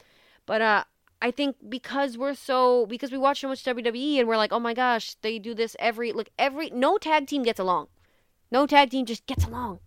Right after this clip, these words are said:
besides the Viking Raiders." God bless the Viking Raiders. But no tag team gets along, so we're like, "Ugh,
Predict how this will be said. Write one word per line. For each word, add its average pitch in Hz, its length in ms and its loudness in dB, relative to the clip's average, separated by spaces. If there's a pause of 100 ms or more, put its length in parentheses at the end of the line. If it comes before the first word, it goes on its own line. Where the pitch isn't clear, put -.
(260)
besides 233 340 -2
the 233 40 0
Viking 214 300 0
Raiders." 170 420 -6 (320)
God 220 200 -10
bless 202 180 -8
the 190 100 -10
Viking 175 260 -6
Raiders. 160 360 -10 (400)
But 240 100 0
no 277 140 4
tag 320 260 2
team 294 140 -2
gets 269 180 0
along, 247 340 0
so 202 120 -12
we're 214 60 -4
like, 214 180 -2
"Ugh, - 160 -2